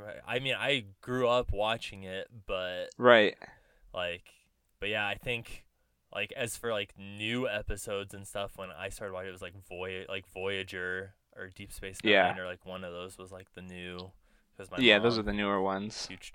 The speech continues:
Speaker 2: Yeah.
Speaker 1: Trekkie, yeah. But I know, uh, Picard, they're doing that Picard series and stuff. I'm looking forward
Speaker 2: Yeah.
Speaker 1: to that.
Speaker 2: Yeah, yeah, I saw that. That's pretty cool. They're gonna bring that back Data and, like, show how he was made and stuff.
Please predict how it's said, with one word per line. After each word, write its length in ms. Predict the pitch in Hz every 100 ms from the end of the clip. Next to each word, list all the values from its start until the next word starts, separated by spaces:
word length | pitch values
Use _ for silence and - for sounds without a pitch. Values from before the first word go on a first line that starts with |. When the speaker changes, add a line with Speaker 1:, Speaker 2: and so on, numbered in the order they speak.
| -
Speaker 2:
Yeah. 320 | 107 95 98
Speaker 1:
Trekkie, 60 | 113 - -
yeah. 220 | - - _ _ _ _ _ _ _ _ _
But 240 | 82 82 - _ _ _ _ _ _ _ _ _ _ _ -
I 100 | 123
know, 280 | 143 139 127
uh, 240 | 110 95
Picard, 480 | - 117 - 117 123 _ _ -
they're 120 | 110 113
doing 240 | 120 120
that 160 | 110 - -
Picard 500 | - 113 117 127 117
series 680 | 110 95 95 92 95 - -
and 120 | 107
stuff. 200 | - 95 -
I'm 80 | 98
looking 200 | - 98
forward 100 | 120
Speaker 2:
Yeah. 280 | 117 107 95
Speaker 1:
to 40 |
that. 340 | 98 87 95 - - - - _ _ _
Speaker 2:
Yeah, 560 | 127 120 107 104 95 135 - -
yeah, 140 | 117
I 20 | 104
saw 240 | 117 110
that. 160 | 98 87
That's 260 | 113 -
pretty 180 | - 110
cool. 220 | - 101
They're 100 | 101
gonna 120 | 104
bring 340 | 101 107 107 107 -
that 260 | 104 107 90
back 260 | 110 101 -
Data 320 | 101 110 113
and, 80 | 107
like, 160 | 104
show 260 | - 104 107
how 160 | - 98
he 160 | 107
was 180 | 101 95
made 280 | 98 101 107
and 100 | 110
stuff. 440 | - 110 113 -